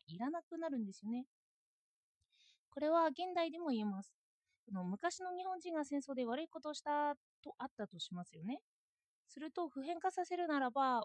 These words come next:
同じ日本人ということで罪を背負うんですけど、これを普遍化しないならば、私に罪はないんですよ。私とは戦争が関係ないという態度で入れてしまうんです。でも、歴史を語るときに、そうなると私は部外者になりやすいということですよね。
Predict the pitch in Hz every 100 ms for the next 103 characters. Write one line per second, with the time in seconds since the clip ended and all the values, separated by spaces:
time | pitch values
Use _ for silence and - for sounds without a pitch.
0 | - - 233 233 233 247 277 285 277 247
1 | - 262 269 269 247 226 - 262 240 -
2 | 220 285 277 233 220 - 226 254 233 -
3 | _ _ _ _ _ - 302 294 277 349
4 | 370 359 349 370 320 247 208 208 190 -
5 | 196 240 233 233 - - 349 285 196 208
6 | 247 185 175 175 170 - _ _ _ _
7 | - 233 269 302 269 294 247 - 311 330
8 | 320 311 359 370 370 339 262 _ 320 294
9 | 294 - 285 208 175 180 175 190 214 -
10 | 185 165 151 170 - _ _ _ _ _
11 | _ _ _ - 330 294 262 - 339 -
12 | 339 330 302 269 294 269 247 220 - _
13 | _ _ _ _ _ - 311 311 269 311
14 | 277 262 208 247 - 190 175 262 403 -
15 | 262 233 214 208 - 196 170 170 175 170
16 | 170 170 - 185 240